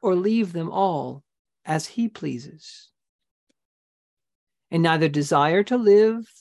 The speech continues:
nor to improve, nor to hope, except as he ordains, and never by the help of things which have neither power nor virtue except from him.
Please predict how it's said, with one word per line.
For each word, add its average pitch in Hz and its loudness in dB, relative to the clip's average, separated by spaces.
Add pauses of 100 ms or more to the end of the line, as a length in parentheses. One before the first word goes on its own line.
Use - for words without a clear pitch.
(160)
nor 135 -6
to 220 -2
improve, 226 0 (220)
nor 131 -8
to 226 -2
hope, 214 2 (680)
except 208 -4
as 208 -6
he 240 -2
ordains, 139 -10 (760)
and 196 4
never 262 4
by 196 0
the 190 0
help 226 0
of 208 -8
things 220 -2
which 208 -6
have 185 -6
neither 185 0
power 220 -2
nor 185 -6
virtue 202 -4
except 185 -6
from 180 -10
him. 180 -4